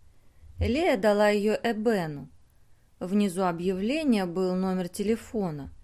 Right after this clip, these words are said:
С этим номером Эбен вернулся к себе и заказал разговор по межпланетной связи.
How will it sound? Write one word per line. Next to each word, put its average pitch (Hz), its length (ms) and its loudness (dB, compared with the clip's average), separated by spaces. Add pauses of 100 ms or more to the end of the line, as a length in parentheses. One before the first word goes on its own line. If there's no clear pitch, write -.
(500)
С - 140 -6
этим 226 360 2
номером 226 580 0
Эбен 185 360 -2
вернулся 180 580 -4
к - 60 -14
себе 294 380 -2
и - 20 0
заказал 220 540 0
разговор 196 580 0
по 220 200 0
межпланетной 190 840 -2
связи. 165 640 -4